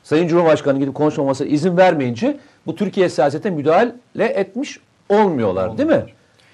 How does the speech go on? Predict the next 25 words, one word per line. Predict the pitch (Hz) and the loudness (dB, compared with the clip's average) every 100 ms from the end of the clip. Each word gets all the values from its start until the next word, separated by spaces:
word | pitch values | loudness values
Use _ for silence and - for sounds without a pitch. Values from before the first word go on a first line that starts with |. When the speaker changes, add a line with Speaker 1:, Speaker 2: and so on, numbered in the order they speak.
| _ _ | _ _
Speaker 2:
Çünkü | - 131 120 | -20 -16 -12
mesele | 127 123 120 147 160 | -10 -10 -8 -6 -6
orada | 131 123 160 160 | -6 -8 -10 -10
Türkiye | 170 170 | -2 2
Speaker 1:
Ama | 190 | 4
Speaker 2:
ve | |
Speaker 1:
Mesut | 190 247 - | 4 2 2
Özil | 214 156 143 | 2 2 0
Speaker 2:
Erdoğan. | 160 220 | 0 2
Speaker 1:
fotoğraf | 214 180 | 2 2
çekilince | - 226 254 240 170 160 269 - - _ _ _ - | 0 0 0 0 2 4 4 4 -6 _ _ _ -8
Speaker 2:
O | 175 170 | -6 -4
başka | 151 156 147 | -4 -4 -4
bir | |
anlama | 135 123 117 110 | -4 -6 -10 -10
geliyor. | 104 117 | -4 -2
Speaker 1:
e, | 104 | -2
Türkiye'deki | - 214 240 196 165 170 | -2 0 2 2 0 -2
bütün | 185 302 | -2 -2
siyasi | - 196 175 202 196 | 2 4 4 4 2
dengeler | 190 160 160 277 339 - _ _ _ _ _ _ _ - | 2 4 4 4 2 -6 _ _ _ _ _ _ _ -10
ama | 131 190 | -6 2
değişiyor, | 170 170 - 139 | 2 2 2 0
değil | 160 | 0
mi? | 294 | -2